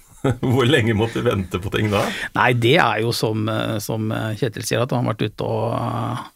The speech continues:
Speaker 2: lånt penger, antageligvis til huset eller noe sånt nå, og gjeld er jo, som jeg har sagt før, det er en fantastisk oppfinnelse. Det gjør at vi kan få oss ting i dag som vi ellers kanskje måtte spart til i tretti år.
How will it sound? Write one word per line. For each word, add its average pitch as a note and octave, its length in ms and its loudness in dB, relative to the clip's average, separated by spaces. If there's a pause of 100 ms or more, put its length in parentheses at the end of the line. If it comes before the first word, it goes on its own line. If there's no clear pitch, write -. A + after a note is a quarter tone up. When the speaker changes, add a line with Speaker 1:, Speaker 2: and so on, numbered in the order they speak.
(140)
Speaker 2:
lånt A2+ 480 -2
penger, A#2+ 340 2
antageligvis A#2 540 2
til A2 180 0
huset A2+ 280 2
eller C3 120 2
noe C3 60 -2
sånt C#3+ 200 0
nå, G3 180 2
og B2+ 80 2
gjeld A#2 340 0
er - 160 0
jo, C#3 200 2
som C#3 120 2
jeg B2 80 4
har - 60 -4
sagt A#2 240 -2
før, D3+ 180 4
det C3 60 4
er A#2 120 0
en A2 80 -4
fantastisk - 540 -2
oppfinnelse. A#2+ 440 0 (180)
Det - 120 0
gjør A2+ 220 0
at B2 120 -6
vi A#2+ 100 0
kan C#3 120 2
få - 260 0 (100)
oss C#3+ 140 -4
ting A#2 240 2
i B2+ 80 2
dag G3+ 240 4 (360)
som C3+ 120 0
vi C3+ 120 4
ellers G#2+ 260 0
kanskje A2+ 240 2
måtte A2 180 -2
spart - 320 -4
til A#2+ 120 -4
i B2 80 -4
tretti - 380 -2
år. B2 220 2